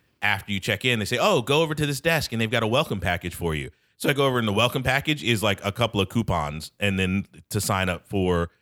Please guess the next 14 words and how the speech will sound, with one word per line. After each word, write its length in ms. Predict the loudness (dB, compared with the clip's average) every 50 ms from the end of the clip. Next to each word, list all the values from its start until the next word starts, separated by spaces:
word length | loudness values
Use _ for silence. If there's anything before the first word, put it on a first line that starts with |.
| _ _ _
to 100 | -8 -2
go 180 | 0 0 2 2
on 120 | 0 0
the 80 | -2 -4
tour. 420 | -2 -2 0 0 0 -2 -4 -8 _ _ _ _ _ -2
And 360 | 0 0 2 2 0 -2 0
we 120 | 0 2
opted 320 | 2 2 0 0 -2 -4 -2
not 200 | -2 -2 -2 -4
to 60 | -6
go 100 | -4 -4
on 120 | -2 -2
the 60 | -4 -4
tour, 380 | -4 -4 -2 -2 -2 -4 -4